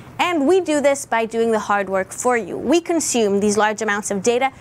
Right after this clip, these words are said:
to be able to represent them visually in a manner that is easy to understand for any user and to be able to visualize your data center in the way that you think or speak about your data center.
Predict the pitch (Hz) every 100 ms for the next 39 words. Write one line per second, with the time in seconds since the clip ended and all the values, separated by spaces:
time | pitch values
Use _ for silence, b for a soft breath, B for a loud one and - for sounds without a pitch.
0 | B - 269 254 254 262 220 269 247 226
1 | 233 233 226 208 285 302 311 208 202 214
2 | 226 247 254 269 240 262 - 285 294 294
3 | 285 254 214 208 - 277 294 220 B B
4 | - 247 254 - 240 214 233 277 285 294
5 | B - 269 294 254 254 269 233 202 226
6 | 269 285 269 269 233 202 226 262 262 262
7 | 277 269 B - 226 214 220 226 202 -
8 | 262 262 - - - 208 - 285 - -
9 | - 202 - 208 208 262 262 180 135